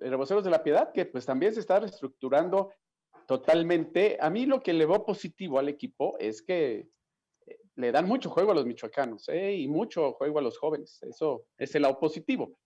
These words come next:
El otro te queda el pendiente, ¿no? De, yo creo, la afición de que quiere, igual yo creo que como More-, eh, la de Atlético Morelia, que obtengas el título, que asciendas,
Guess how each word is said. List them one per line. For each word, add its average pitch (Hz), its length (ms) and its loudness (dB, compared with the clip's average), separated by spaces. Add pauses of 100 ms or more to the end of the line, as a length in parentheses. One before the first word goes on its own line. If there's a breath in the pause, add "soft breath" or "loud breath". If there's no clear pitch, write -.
(120)
El 127 160 0
otro 147 220 2
te 208 120 -4
queda 156 140 4
el 175 120 0
pendiente, 143 440 0
¿no? 143 200 0
De, 170 160 0
yo 117 100 -10
creo, 151 160 0
la 139 120 4
afición 131 420 -6
de 185 100 -12
que - 160 -20
quiere, 135 460 -2
igual 131 260 2
yo 151 80 -4
creo 151 180 -4
que 123 140 -12
como 98 260 -14 (240)
More-, 131 300 0 (160)
eh, - 80 -4
la 110 220 -2
de 113 100 0
Atlético 135 420 -4
Morelia, 143 480 0 (440)
que 107 80 -2
obtengas 139 420 -2
el 117 120 -6
título, 156 380 -2
que 113 120 -4
asciendas, 143 640 -4